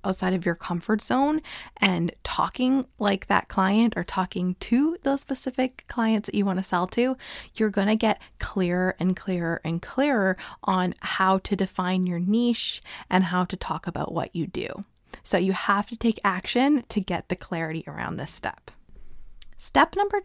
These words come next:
two is to define your services and your coaching style. That's right. We're jumping right into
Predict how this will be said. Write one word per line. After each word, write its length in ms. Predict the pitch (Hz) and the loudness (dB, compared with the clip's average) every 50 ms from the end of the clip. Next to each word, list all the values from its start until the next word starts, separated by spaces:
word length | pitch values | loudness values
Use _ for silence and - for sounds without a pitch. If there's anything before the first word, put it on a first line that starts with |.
| _ - | _ -6
two 600 | - - - 269 311 320 262 214 185 185 214 - - | -6 -6 -2 0 0 0 2 0 0 -2 -2 -2 -2
is 180 | 226 220 - | 0 -2 0
to 160 | - - 226 | 0 0 -2
define 680 | 220 - 220 202 - - - 202 180 202 196 208 233 233 | 2 2 0 0 0 -2 0 2 2 4 4 4 2 2
your 220 | - 202 202 196 190 | 2 0 -2 -2 -2
services 840 | - - - 202 175 180 185 226 220 - 320 370 427 453 440 - - - - - - - _ _ - | -4 -4 -2 0 0 0 0 -2 -2 0 0 0 0 0 0 -2 -6 -8 -12 -20 -20 -20 _ _ 0
and 260 | 226 220 220 220 214 | 2 2 4 4 4
your 160 | 214 208 208 | 2 2 0
coaching 560 | - - - 185 170 - - 170 170 175 170 - - | -2 -2 -2 -2 -2 -2 -4 -4 -4 -4 -6 -8 -10
style. 680 | - - - - 170 151 113 131 - - - 214 202 _ _ _ _ _ _ _ _ _ _ _ _ _ - _ _ - | -12 -10 -6 -2 0 0 0 0 -2 -4 -10 -14 -14 _ _ _ _ _ _ _ _ _ _ _ _ _ -20 _ _ 0
That's 260 | 196 208 190 - - | 0 0 0 0 0
right. 180 | - - - - | 0 0 0 0
We're 160 | - 180 190 196 | 0 0 2 4
jumping 460 | 220 226 254 247 240 208 202 - - | 4 2 4 4 2 0 0 -2 -4
right 500 | - 175 180 185 185 175 226 277 294 - - _ - | -8 -8 -6 -4 -2 -2 0 -2 -2 -4 -6 _ -4
into 600 | 233 247 277 320 285 - - 175 165 165 170 | -2 0 0 -2 -4 -4 -4 -4 -2 -2 -4